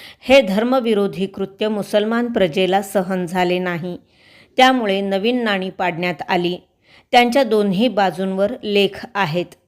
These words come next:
सुरुवातीला दोन्ही बाजूंवर कलिमा असे. पुढे कालांतराने दर्शनी भागावर राजाचे नाव घालण्यात आले.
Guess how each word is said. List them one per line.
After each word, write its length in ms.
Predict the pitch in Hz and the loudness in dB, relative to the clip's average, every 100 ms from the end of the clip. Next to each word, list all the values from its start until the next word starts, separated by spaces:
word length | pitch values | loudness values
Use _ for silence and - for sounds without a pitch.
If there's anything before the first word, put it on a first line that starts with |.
| _ _ _ _ | _ _ _ _
सुरुवातीला 680 | - 254 254 285 247 202 196 | 4 6 6 4 2 2 2
दोन्ही 440 | 180 196 190 233 | 2 0 0 0
बाजूंवर 640 | 208 190 175 220 220 185 160 | 2 0 0 -2 -2 -2 -4
कलिमा 560 | - 208 196 196 185 - | 0 2 2 2 -2 -2
असे. 500 | 180 - 185 180 - _ _ _ - | -6 -2 -4 -4 -10 _ _ _ 0
पुढे 260 | 247 226 | 4 6
कालांतराने 1000 | 285 233 190 185 190 190 196 214 220 180 | 6 4 2 0 -2 -4 -2 -2 -4 -6
दर्शनी 540 | 165 180 202 - 254 254 | -4 0 2 2 0 0
भागावर 560 | 208 185 175 180 190 208 | 0 0 2 2 0 -2
राजाचे 600 | 202 190 185 220 226 208 | 0 2 2 2 0 -2
नाव 240 | 180 180 185 220 - | -2 -2 -4 -6 -8
घालण्यात 440 | 190 190 190 190 180 - | -2 0 2 0 -2 0
आले. 300 | 190 175 | 0 0